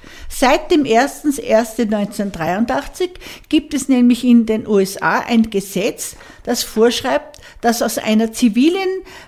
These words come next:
Wiederaufbereitungsanlage das radioaktive Gas Krypton zumindest zu fünfundachtzig Prozent zurückgehalten werden muss.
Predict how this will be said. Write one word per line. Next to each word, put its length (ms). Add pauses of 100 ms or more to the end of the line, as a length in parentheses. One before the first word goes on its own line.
Wiederaufbereitungsanlage 1600
das 280
radioaktive 840
Gas 500
Krypton 540 (560)
zumindest 720
zu 160
fünfundachtzig 920
Prozent 520
zurückgehalten 840
werden 280
muss. 360